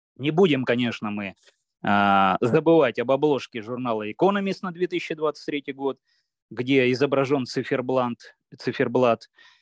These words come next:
И на цифре девять, а это сентябрь и октябрь, да, изображены точки, похожие на применение сверхоружия.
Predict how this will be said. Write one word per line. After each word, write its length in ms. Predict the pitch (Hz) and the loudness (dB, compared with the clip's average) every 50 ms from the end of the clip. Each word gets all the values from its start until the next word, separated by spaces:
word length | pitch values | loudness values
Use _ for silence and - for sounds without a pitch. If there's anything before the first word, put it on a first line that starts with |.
| _ _ _ | _ _ _
И 120 | - 135 | -2 0
на 120 | 139 147 147 | 2 2 0
цифре 400 | - - 180 160 - 143 151 143 | 0 2 0 0 2 0 -4 -2
девять, 460 | 135 147 208 226 220 175 143 120 135 | 0 2 2 4 4 4 2 2 -2
а 20 | |
это 240 | 127 127 120 - 131 | -4 -4 -4 -6 -6
сентябрь 540 | - - 156 147 127 165 156 139 127 131 131 | -6 -4 -6 -4 -2 -2 -2 0 -2 -2 -4
и 20 | |
октябрь, 480 | 135 139 - _ 156 139 123 110 113 113 | -4 -4 -6 _ -6 -6 -6 -6 -10 -12
да, 320 | 104 135 160 185 185 165 - | -8 -6 -4 -4 -6 -6 -8
изображены 600 | 156 139 131 156 143 156 160 147 156 185 196 175 | -10 -6 -6 -4 -4 -4 -6 -6 -6 -10 -12 -10
точки, 440 | - - 202 214 196 - - - 147 | -4 -2 -2 -2 -2 -4 -10 -14 -12
похожие 540 | - 147 139 - - 180 156 139 151 143 | -12 -12 -12 -8 -6 -6 -6 -6 -10 -10
на 140 | 139 139 139 | -10 -12 -12
применение 640 | - - 143 143 147 147 156 165 165 156 147 139 135 | -12 -12 -12 -10 -10 -8 -6 -6 -6 -6 -6 -8 -8
сверхоружия. 880 | - - - 147 151 - - 147 143 131 113 101 - - 95 92 - | -8 -2 2 2 2 4 4 0 0 0 -2 -8 -16 -18 -20 -20 -20